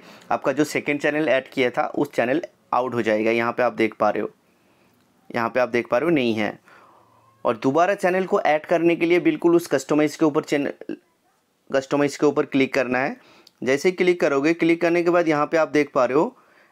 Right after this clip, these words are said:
ऐड सेक्शन, यहाँ पे आप देख पा रहे हो, जूम करने से थोड़ा प्रॉब्लम हो रहा है। तो यहाँ पे आप देख पा रहे हो ऐड सेक्शन, यहाँ पे इसके ऊपर क्लिक करना है।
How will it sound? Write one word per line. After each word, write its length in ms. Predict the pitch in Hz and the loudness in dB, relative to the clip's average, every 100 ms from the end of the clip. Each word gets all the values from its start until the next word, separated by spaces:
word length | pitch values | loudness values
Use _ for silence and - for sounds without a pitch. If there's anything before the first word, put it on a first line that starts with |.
| _ | _
ऐड 200 | 120 139 | 0 0
सेक्शन, 500 | - 135 - 120 104 | -2 -4 -2 -4 -2
यहाँ 200 | 117 117 | -2 -2
पे 120 | 113 | 0
आप 120 | 123 | -2
देख 200 | 113 117 | 0 -2
पा 140 | 110 113 | 0 -2
रहे 120 | 107 | 0
हो, 160 | 104 120 _ _ _ _ _ _ _ _ _ _ _ _ _ - | -6 -8 _ _ _ _ _ _ _ _ _ _ _ _ _ -16
जूम 280 | 117 127 | -6 -4
करने 220 | 135 139 131 | -2 -4 -4
से 100 | 143 | -4
थोड़ा 180 | 131 | -4
प्रॉब्लम 400 | 131 120 113 120 | -2 -2 0 -2
हो 100 | 113 | -2
रहा 120 | 107 113 | -2 -2
है। 180 | 170 185 _ - - _ | -4 -16 _ -20 -20 _
तो 80 | - | 0
यहाँ 220 | 135 135 | 0 0
पे 100 | 135 | 0
आप 100 | 156 | -2
देख 220 | 135 151 | 0 -2
पा 140 | - 131 | 2 0
रहे 120 | 135 | 2
हो 200 | 185 254 _ _ | -2 -4 _ _
ऐड 140 | 127 | -4
सेक्शन, 420 | 131 131 110 120 113 | -2 -4 -2 -2 0
यहाँ 220 | 120 120 | 0 0
पे 120 | 120 | 0
इसके 340 | 104 - - | -2 -4 0
ऊपर 220 | 127 120 165 | 0 0 -2
क्लिक 280 | 135 117 113 | 0 0 0
करना 240 | 107 104 | -2 -2
है। 180 | 107 | -4